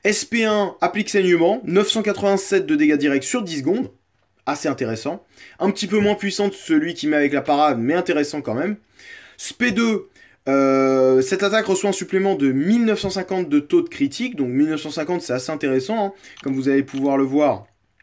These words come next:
Euh, ça va faire un gros, gros taux de critique, hein, parce que là,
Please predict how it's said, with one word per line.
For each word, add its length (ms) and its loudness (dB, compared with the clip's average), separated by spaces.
Euh, 500 0
ça 200 0
va 100 0
faire 260 -2
un 100 -4
gros, 380 0
gros 300 0
taux 160 0
de 40 -6
critique, 400 -2
hein, 80 2
parce 180 -2
que 100 0
là, 260 4